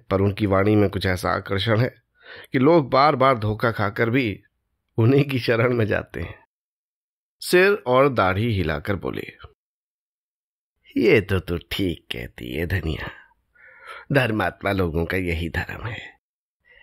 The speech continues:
लेकिन लोक रीति का निबाह भी तो करना ही पड़ता है।" इसी तरह एक दिन लाला पटेश्वरी ने होरी को छेड़ा। वो गांव में पुण्यात्मा मशहूर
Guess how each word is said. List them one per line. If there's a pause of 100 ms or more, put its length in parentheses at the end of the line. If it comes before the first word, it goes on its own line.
(280)
लेकिन (680)
लोक
रीति
का
निबाह
भी
तो
करना
ही
पड़ता
है।" (1600)
इसी
तरह
एक
दिन
लाला
पटेश्वरी
ने
होरी
को
छेड़ा। (920)
वो
गांव
में
पुण्यात्मा
मशहूर